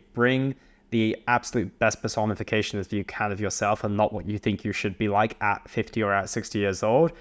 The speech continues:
is probably the best advice that you could probably give people, because then they show up, not what they think they should be, but what their true essence is once they allow themselves to be it, I can imagine.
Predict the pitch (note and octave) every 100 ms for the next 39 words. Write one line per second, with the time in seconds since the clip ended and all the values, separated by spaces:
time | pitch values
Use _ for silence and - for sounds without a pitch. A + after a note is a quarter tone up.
0 | - - A2 C3 C3 A#2 G2+ G#2+ G2+ G2
1 | G#2 G#2 - - G#2+ - G#2+ F#2+ F#2+ F#2+
2 | C3+ - G2 G2 G2+ F#2+ G2+ G2 G2 -
3 | - A#2 A2+ C3 F#2 - - - D3+ -
4 | A#2 G2+ G#2 C#3+ C#3 A2+ G2+ - F2+ G2
5 | F#2+ - G2 A2 - - _ - _ -
6 | G#2+ - C#3+ A#2+ A2 - G2+ B2+ A#2 F#2+
7 | G2+ G#2 G#2+ F#2+ G2 G2 G2+ F#2+ G2 -
8 | F#2+ C#3 D3 G#2 G2 G2 G2 F#2+ G#2+ -
9 | B2